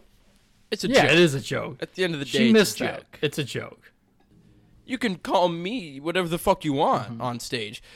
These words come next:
Speaker 1: I hope, it would be awesome if she went on stage and, like, called me a kike or,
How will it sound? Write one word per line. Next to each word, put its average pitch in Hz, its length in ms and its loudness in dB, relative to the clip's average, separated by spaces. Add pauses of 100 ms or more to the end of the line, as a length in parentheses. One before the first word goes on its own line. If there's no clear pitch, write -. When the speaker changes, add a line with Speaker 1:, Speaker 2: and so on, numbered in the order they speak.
(180)
Speaker 1:
I - 100 0
hope, - 280 2 (360)
it - 120 -14
would 370 100 0
be 233 100 2
awesome 185 400 4
if 151 100 -2
she 185 160 -2
went 196 200 2
on 151 140 2
stage 143 460 2
and, 135 180 -6
like, 127 380 0 (180)
called 156 300 4
me 151 220 0
a 131 60 0
kike - 540 0
or, 131 200 -4